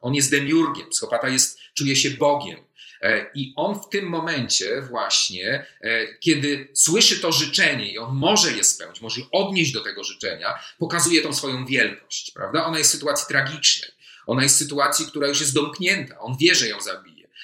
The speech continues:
Ale ten rodzaj, e, jego łaski, na przykład podania wody, spełnienia życzenia, pokaz-, jeszcze bardziej go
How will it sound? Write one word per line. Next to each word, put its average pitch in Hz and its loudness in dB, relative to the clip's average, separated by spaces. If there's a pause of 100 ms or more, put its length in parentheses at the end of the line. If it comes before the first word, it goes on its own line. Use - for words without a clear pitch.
(120)
Ale 135 4
ten 156 0
rodzaj, 165 2
e, 143 -6 (360)
jego 151 0
łaski, 147 2
na 82 -16
przykład - -10
podania 139 0
wody, 127 0
spełnienia 151 0
życzenia, 135 0
pokaz-, 135 -6
jeszcze 156 0
bardziej 139 2
go - -4